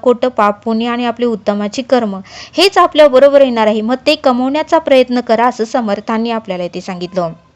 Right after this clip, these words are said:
बघा, समर्थ म्हणतात की श्रीरामासारखा पती असून,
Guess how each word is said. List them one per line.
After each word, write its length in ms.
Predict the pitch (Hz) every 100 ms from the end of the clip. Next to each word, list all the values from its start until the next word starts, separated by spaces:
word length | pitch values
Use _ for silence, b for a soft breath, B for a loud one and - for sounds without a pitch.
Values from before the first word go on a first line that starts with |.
| _ _ _ _ _ _ B B B 214
बघा, 260 | 233 262 320
समर्थ 420 | 381 349 339 330
म्हणतात 420 | 330 330 320 285 302
की 80 | - 330
श्रीरामासारखा 920 | 285 277 285 302 311 302 269 269 359
पती 320 | 359 359 339
असून, 360 | 330 320 302